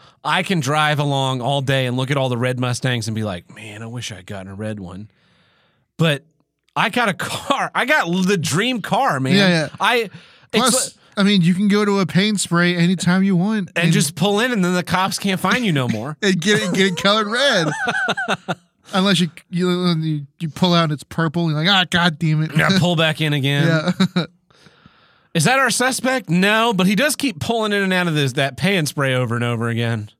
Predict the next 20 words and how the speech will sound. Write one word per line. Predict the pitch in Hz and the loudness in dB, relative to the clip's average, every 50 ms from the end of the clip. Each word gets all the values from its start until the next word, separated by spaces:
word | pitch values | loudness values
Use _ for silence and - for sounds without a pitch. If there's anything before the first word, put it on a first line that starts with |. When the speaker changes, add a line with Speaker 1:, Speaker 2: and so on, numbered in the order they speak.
| _ _ | _ _
Speaker 1:
Oh, | - 240 233 214 | -2 0 0 2
well, | 175 170 160 147 143 143 123 131 | 2 2 2 0 0 -2 -4 -6
I | 156 190 | -2 -2
guess | 175 151 | 0 2
we'll | 202 202 185 180 | 2 2 4 4
just | 196 185 151 147 | 4 2 2 0
Speaker 2:
<laughs> | |
Speaker 1:
drive | 127 135 139 143 151 143 | 0 0 0 0 0 0
along. | 147 139 131 123 120 117 113 - - 180 170 151 _ - | -2 -2 -2 -2 -4 -4 -6 -10 -14 -20 -20 -20 _ -4
Do, | 220 220 | -4 -4
do, | 185 - 143 | -4 -4 -4
do, | 135 135 135 131 127 | -4 -2 -2 -2 -4
do. | 113 104 123 117 110 107 107 104 - _ _ - - - - _ _ _ _ _ _ | -4 -4 -4 -4 -2 -4 -6 -8 -10 _ _ -20 -20 -20 -20 _ _ _ _ _ _
Um, | - 120 113 110 107 104 101 90 90 92 90 - _ _ _ _ _ _ _ _ _ _ _ _ _ _ _ _ _ _ _ _ _ | -8 -6 -4 -4 -4 -4 -4 -6 -6 -8 -10 -14 _ _ _ _ _ _ _ _ _ _ _ _ _ _ _ _ _ _ _ _ _
yeah, | 254 262 214 - | -2 0 0 0
so | 131 - 214 220 196 170 170 165 - _ _ _ _ _ _ _ _ _ _ _ _ _ _ _ _ _ _ _ _ _ _ _ _ _ _ _ _ _ _ _ _ _ _ _ _ - | 0 0 0 2 2 0 -2 -4 -8 _ _ _ _ _ _ _ _ _ _ _ _ _ _ _ _ _ _ _ _ _ _ _ _ _ _ _ _ _ _ _ _ _ _ _ _ -4
that's, | 180 196 214 - - - - - | -2 -2 -2 -2 -4 -6 -6 -4
I | 170 190 | -4 -2
mean, | 196 185 175 160 | 0 0 0 2
that's, | 143 175 196 202 190 - - - 147 | 2 2 0 0 -2 -4 -8 -8 -10